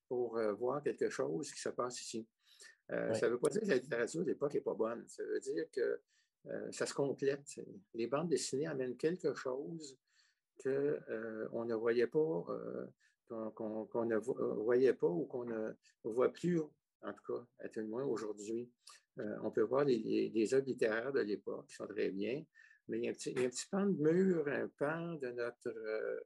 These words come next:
Speaker 1: passé qui est comme, euh, occulté, euh, que les journaux et les bandes dessinées de l'époque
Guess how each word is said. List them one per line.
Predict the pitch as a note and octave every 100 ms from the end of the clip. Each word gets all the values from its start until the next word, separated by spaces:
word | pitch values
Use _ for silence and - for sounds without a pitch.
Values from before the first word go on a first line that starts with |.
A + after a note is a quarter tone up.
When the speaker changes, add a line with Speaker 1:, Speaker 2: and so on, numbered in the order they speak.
| _ _ -
Speaker 1:
passé | C#3+ B2+ - D3 F#3 - _ _ _ -
qui | C3+
est | B2
comme, | C#3+ D3+ D3+ C#3+
euh, | B2 A#2
occulté, | B2+ B2 D3 C#3 - C3+ - _ _ _ _ _ -
euh, | A#2+ A#2 A2+ G#2+ A2 A#2 A#2+ A2+
que | C3
les | B2+ B2
journaux | C#3 C3 D3+ F3
et |
les | C3
bandes | B2 C3+ C3+
dessinées | B2 - B2+ C3+
de | C#3+
l'époque | A#2+ G#2 B2 C#3